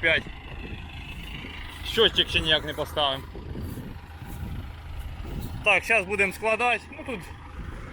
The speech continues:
по пресу все чудово. <clears throat> Були праві ті люди, що писали, потужніший трактор краще пресує.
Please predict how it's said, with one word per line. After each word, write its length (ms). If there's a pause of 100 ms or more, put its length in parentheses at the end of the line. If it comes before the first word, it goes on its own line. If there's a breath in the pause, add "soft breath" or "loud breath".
(480)
по 120
пресу 360
все 200
чудово. 540 (1000)
<clears throat> 300 (1040)
Були 300
праві 340
ті 140
люди, 240
що 140
писали, 600 (720)
потужніший 600
трактор 440
краще 320
пресує. 600